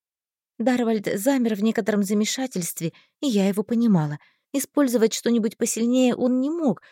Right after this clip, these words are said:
из боязни покалечить не только меня и Тереса. Подозреваю, о нас он мог и позабыть, но и Марстона.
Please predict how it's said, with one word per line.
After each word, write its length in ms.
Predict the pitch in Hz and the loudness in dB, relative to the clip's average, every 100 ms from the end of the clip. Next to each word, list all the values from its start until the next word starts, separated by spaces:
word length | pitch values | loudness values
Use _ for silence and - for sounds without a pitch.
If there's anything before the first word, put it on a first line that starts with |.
| _ | _
из 140 | 226 | -2
боязни 480 | 202 240 220 190 202 | 0 2 2 2 0
покалечить 600 | 202 - 214 202 - 185 | 0 -2 0 0 -2 -2
не 120 | 208 | -2
только 320 | 302 349 269 | 0 0 2
меня 300 | 226 208 185 | 2 4 4
и 40 | 165 | 2
Тереса. 480 | - 190 151 - 135 _ _ _ _ | 0 0 0 -2 -8 _ _ _ _
Подозреваю, 800 | 294 285 247 247 277 320 240 - | -4 -2 0 0 2 2 2 0
о 80 | 226 | -2
нас 360 | 294 277 - | -2 -4 -4
он 240 | - 233 220 | -2 0 2
мог 160 | 202 | 0
и 60 | 202 | -2
позабыть, 560 | 196 196 190 170 143 - _ _ _ | -2 -2 -2 -2 -4 -8 _ _ _
но 140 | 320 | -4
и 100 | 339 | -2
Марстона. 560 | 349 349 214 - 160 135 | 0 0 -2 -2 -2 -4